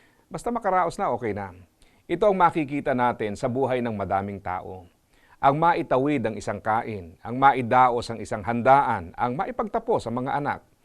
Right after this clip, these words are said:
Parang walang excitement at parang makaraos lang, ay okay na.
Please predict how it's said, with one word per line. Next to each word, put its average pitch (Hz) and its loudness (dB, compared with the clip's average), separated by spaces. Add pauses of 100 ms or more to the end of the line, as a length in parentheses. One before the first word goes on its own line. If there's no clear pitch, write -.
(420)
Parang 269 -2
walang 151 6
excitement 135 0
at 110 -6
parang 120 4
makaraos 117 2
lang, 104 0
ay - -4
okay 254 0
na. 175 -4